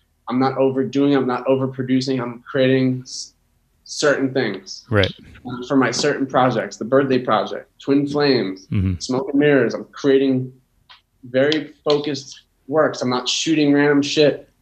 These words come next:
Speaker 1: and making that a work. Um, that being said, Clubhouse is a place to engage and communicate with people who you wanna connect with. And that's what Instagram was made for.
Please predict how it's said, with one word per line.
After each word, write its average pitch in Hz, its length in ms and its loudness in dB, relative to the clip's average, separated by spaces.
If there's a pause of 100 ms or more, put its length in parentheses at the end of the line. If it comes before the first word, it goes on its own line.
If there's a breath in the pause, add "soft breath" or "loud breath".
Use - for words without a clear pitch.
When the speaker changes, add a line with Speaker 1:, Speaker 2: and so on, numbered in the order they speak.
(100)
Speaker 1:
and 123 420 0
making 135 320 0
that 135 300 0
a 123 40 -8
work. 135 360 -4 (340)
Um, 113 400 -4 (800 loud breath)
that 131 200 0
being 147 160 -2
said, 120 260 -10
Clubhouse 139 840 -6 (640)
is 131 120 -2
a 131 60 0
place 156 300 -4 (100)
to 135 180 0
engage 143 760 -2 (280)
and 127 180 -8
communicate 139 1040 -2 (720)
with 156 400 -2
people 127 640 -4 (540)
who 160 80 0
you 170 120 4
wanna 180 260 4
connect 190 420 -2
with. 117 260 -2
And 127 80 2
that's 151 220 0
what 160 160 4
Instagram 156 580 -2
was 156 140 0
made 151 320 -2
for. 143 420 -2